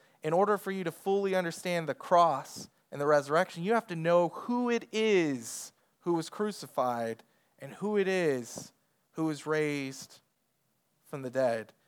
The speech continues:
We sung this a couple, uh, weeks ago, uh, the, the verse, "Who would have dreamed or ever conceived that our," or sorry, "who would have dreamed and ever conceived," uh, I'm misreading this bad,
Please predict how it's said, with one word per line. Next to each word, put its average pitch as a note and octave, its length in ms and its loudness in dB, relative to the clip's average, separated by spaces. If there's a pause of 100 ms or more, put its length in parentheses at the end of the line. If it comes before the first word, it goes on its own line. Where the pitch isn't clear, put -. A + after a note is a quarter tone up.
(180)
We C#3+ 100 -4
sung E3+ 320 0
this D#3 180 -2
a D3 40 -6
couple, C3+ 460 0 (440)
uh, A#2 320 -4 (120)
weeks D#3+ 280 -8
ago, A#2 400 0 (480)
uh, A#2 240 -4
the, A#2 200 -8
the B2 120 -8
verse, B2 440 -4 (240)
"Who G#3+ 220 0
would G3+ 220 2
have E3 140 -2
dreamed D3+ 680 -4 (500)
or C3 180 -2
ever E3+ 260 4
conceived C3 880 -10 (520)
that C#3 140 2
our," C#3 160 0 (240)
or A#2+ 120 -8
sorry, A2+ 320 0
"who G#3 160 -2
would A#3 100 2
have F#3 100 -4
dreamed E3+ 420 -2
and D3 120 -4
ever E3+ 240 4
conceived," C#3 800 -10 (960)
uh, B2 320 -2 (600)
I'm B2 240 -10
misreading C3 440 -12
this B2+ 140 -14
bad, G#2+ 260 -10